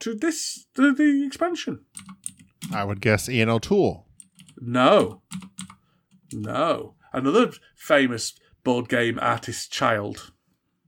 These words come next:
Speaker 1: Now, what famous board game artist do you know, Garby? This is the,
Speaker 2: I
Speaker 1: this
Speaker 2: know
Speaker 1: is the,
Speaker 2: Ian
Speaker 1: this
Speaker 2: O'Toole.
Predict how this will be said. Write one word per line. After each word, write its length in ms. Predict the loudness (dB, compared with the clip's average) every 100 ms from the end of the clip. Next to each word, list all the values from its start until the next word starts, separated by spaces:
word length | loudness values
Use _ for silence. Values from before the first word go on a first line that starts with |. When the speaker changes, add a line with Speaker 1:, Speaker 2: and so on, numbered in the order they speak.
| _ _ _ _ _ _ _ _ _ _ _ _ _ _ _ _ _
Speaker 1:
Now, 360 | -2 -2 -2 -10 _
what 180 | -2 0
famous 300 | 2 0 0
board 240 | 0 2
game 100 | 4
artist 400 | 4 2 -6 -6
do 80 | -4
you 60 |
know, 180 | -2 -4
Garby? 320 | -4 -6 -6
This 200 | -6 -8
is 100 | -8
the, 140 | -4 -2
Speaker 2:
I 60 | 2
Speaker 1:
this 40 |
Speaker 2:
know 180 | 6 6
Speaker 1:
is 120 | 4
the, 80 | 2
Speaker 2:
Ian 220 | 0 0
Speaker 1:
this 80 | 0
Speaker 2:
O'Toole. 480 | -2 0 2 2 2